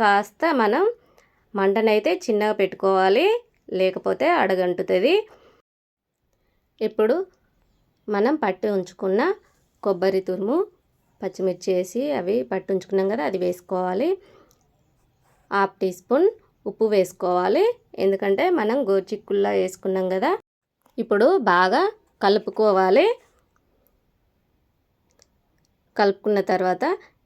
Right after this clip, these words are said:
ఇప్పుడు మనం ఉడికించుంచుకున్న గోరుచిక్కుడుకాయ అందులో వేసుకోవాలి.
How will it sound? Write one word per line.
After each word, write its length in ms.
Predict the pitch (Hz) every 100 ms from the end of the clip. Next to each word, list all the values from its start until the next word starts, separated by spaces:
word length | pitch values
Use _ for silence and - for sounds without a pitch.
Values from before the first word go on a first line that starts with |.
| 220
ఇప్పుడు 240 | 214 220 233
మనం 200 | 190 254 392 - - - _ _ - _ -
ఉడికించుంచుకున్న 960 | 214 202 202 226 208 202 196 - 196 240 381 427
గోరుచిక్కుడుకాయ 720 | 214 196 190 196 190 190 190 247 440 494 - - -
అందులో 300 | 214 214 247 339
వేసుకోవాలి. 800 | 208 190 190 - 180 180 175 254